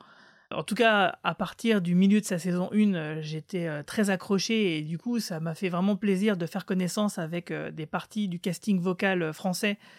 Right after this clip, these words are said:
de cette série, euh, que j'espère qu'on réécoutera dans des podcasts à venir, euh, parce que ça m'a fait plaisir de faire un, une sorte de mini-épisode animé, euh, de deux, trois minutes, euh, qui était un crossover entre Lower Decks et, et le Cadran Pop.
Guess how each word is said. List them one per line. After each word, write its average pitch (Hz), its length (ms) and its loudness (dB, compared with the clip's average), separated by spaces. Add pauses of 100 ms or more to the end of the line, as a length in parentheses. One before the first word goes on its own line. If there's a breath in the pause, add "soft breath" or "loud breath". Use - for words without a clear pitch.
(200 loud breath)
de 208 80 0
cette - 200 -2
série, 208 380 0
euh, 147 460 -4 (100)
que 185 100 -2
j'espère 170 440 -2
qu'on 143 420 -12
réécoutera 190 640 0
dans 156 140 -2
des 147 180 -4
podcasts 185 540 -2
à 170 40 -2
venir, 190 320 0 (460 loud breath)
euh, 175 100 0
parce 165 140 -4
que - 80 -4
ça 214 80 4
m'a 214 140 6
fait 226 100 4
plaisir 240 380 2
de 196 100 2
faire 214 160 2
un, 175 240 0
une 165 60 -4
sorte 190 200 -2
de 175 120 2
mini-épisode 208 880 4
animé, 196 520 4
euh, 180 120 0
de 170 100 -2
deux, 190 160 2
trois 202 220 2
minutes, 196 420 2
euh, 156 100 -4 (280 loud breath)
qui 185 180 0
était 190 160 2
un 170 100 2
crossover 190 540 0
entre 175 300 -2
Lower 170 260 0
Decks 175 240 -2
et, - 220 -4
et - 20 -2
le 151 300 -4
Cadran 151 280 -4
Pop. 240 240 -2